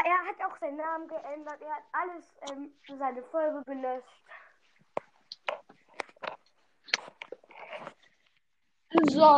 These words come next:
Speaker 2: okay. Ich lauf dann jetzt los. Nee, wobei, ich brauch noch eine Jacke.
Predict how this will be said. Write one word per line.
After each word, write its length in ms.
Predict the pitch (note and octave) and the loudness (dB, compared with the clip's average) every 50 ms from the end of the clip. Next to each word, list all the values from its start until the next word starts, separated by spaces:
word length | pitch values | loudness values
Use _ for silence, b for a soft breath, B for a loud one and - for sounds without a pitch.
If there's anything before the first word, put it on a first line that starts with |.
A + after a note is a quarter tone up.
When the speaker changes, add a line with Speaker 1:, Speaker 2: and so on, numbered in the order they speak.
| C#4 C4+ | 8 6
Speaker 2:
okay. 480 | D4+ D4+ - - - D#4+ D4 C4+ B3 A#3+ - | 4 2 -2 -2 0 0 0 0 -2 -2 -2
Ich 260 | C4+ D4+ D4 - - | -2 -4 -4 -4 -2
lauf 320 | D4+ C#4 C#4 D4 D#4+ - - - | 0 2 2 2 2 0 -2 -4
dann 300 | - C#4+ D4 D4 D4+ C#4+ | -2 -2 0 0 -2 -2
jetzt 420 | C4+ B3+ B3+ B3+ - - - - - _ | 0 -2 -2 -4 -6 -14 -20 -20 -18 _
los. 840 | - C#4 D#4 D#4 B3+ A#3 A#3 - - - - - - - - - - _ _ - - - | 0 2 4 4 4 2 0 -2 -6 -14 -16 -16 -18 -18 -20 -20 -20 _ _ -20 -6 0
Nee, 160 | D#4 F4 E4 | 2 2 4
wobei, 340 | F4+ F#4 E4+ D#4+ D#4+ D#4+ E4 | 4 2 4 6 6 6 4
ich 100 | D#4 - | 2 0
brauch 140 | D#4 D4+ | -2 -2
noch 100 | C#4 D4 C#4+ | -2 -2 -4
eine 100 | C#4+ C#4 | -2 -2
Jacke. 340 | B3+ B3+ A3+ A3 - A3+ | 0 -2 -2 -4 -8 -16